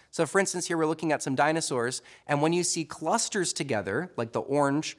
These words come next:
um, that's suggesting that they're very similar animals. And if you see a separation between them and another group, like the gray on that one chart, that's suggesting that they're not close relatives of each other. In fact, maybe distinct created kinds. So when,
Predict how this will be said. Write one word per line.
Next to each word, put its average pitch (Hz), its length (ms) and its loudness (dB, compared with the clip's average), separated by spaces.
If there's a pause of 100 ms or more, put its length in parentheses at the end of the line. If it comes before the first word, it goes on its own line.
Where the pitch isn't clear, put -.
(240)
um, 117 520 2
that's 156 240 2
suggesting 131 580 0
that 117 160 -2
they're 120 120 0
very 110 280 -2
similar 147 420 0
animals. 95 520 -4 (220)
And 147 120 2
if 143 60 -2
you 165 60 -4
see 175 160 -2
a 156 60 -2
separation 190 560 0
between 160 280 -2
them 139 140 4
and 131 60 2
another 190 280 2
group, 117 320 -4
like 107 160 -4
the 107 100 -4
gray 120 640 0
on 117 140 -2
that 98 100 -2
one 101 180 0
chart, 101 380 -4 (380)
that's 240 240 2
suggesting 151 540 0
that 131 180 0
they're 131 160 2
not 131 440 2
close 101 320 -4
relatives 78 380 0
of 87 80 -8
each - 140 -10
other. 65 180 -6
In 113 80 -6
fact, 127 300 0
maybe 123 180 0
distinct 123 400 -4
created 87 320 -4
kinds. - 460 -6 (280)
So 190 220 4
when, 175 300 2